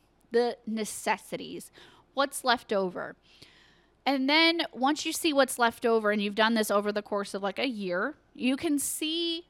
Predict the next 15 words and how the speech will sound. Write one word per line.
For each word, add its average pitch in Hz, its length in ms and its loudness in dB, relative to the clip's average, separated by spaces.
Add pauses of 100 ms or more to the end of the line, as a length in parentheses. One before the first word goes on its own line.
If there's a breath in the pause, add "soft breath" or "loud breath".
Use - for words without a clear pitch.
(400 soft breath)
a 214 100 -2
really 254 400 0
good 240 220 4
pattern 220 680 4
of 202 500 6
where 214 480 2
you 240 200 0
can 233 160 -2
kind 226 300 -2
of 196 100 0
fit - 540 0
in 196 560 0
these 208 220 -6
savings 185 480 -2
transfers. 175 680 -6